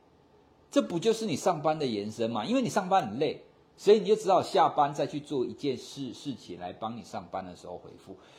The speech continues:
所以你这样不，不知，不等于是你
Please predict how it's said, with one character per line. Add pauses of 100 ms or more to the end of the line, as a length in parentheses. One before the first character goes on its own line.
(100)
所
以
你
这
样
不， (160)
不
知，
不 (320)
等
于
是
你